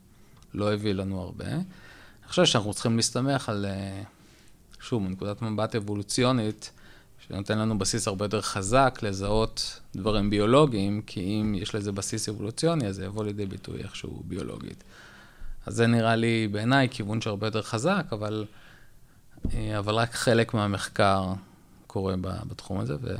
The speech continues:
וזה לוקח, לוקח זמן, וגם כשאת יודעת לעשות את זה ולזהות, יש לך איזשהו מרקר ביולוגי, אז גם עכשיו שהוא ינבא בצורה מספיק מדויקת,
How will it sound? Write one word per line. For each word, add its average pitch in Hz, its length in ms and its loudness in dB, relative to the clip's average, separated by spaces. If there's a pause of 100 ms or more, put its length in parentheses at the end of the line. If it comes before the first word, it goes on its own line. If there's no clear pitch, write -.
וזה 98 200 -6
לוקח, - 640 -8 (320)
לוקח - 280 -4
זמן, 98 380 -2
וגם 104 320 -2
כשאת 117 440 0
יודעת 135 360 2
לעשות 104 380 -4
את 101 120 -6
זה 92 380 -4
ולזהות, 104 880 0 (480)
יש 104 120 -2
לך 110 160 -2
איזשהו 104 400 0
מרקר 107 560 2
ביולוגי, 127 640 0 (1000)
אז 107 280 -2
גם 101 280 0
עכשיו 107 440 -2 (720)
שהוא - 200 2
ינבא 120 340 6
בצורה 113 360 0
מספיק 107 400 -2
מדויקת, 120 920 2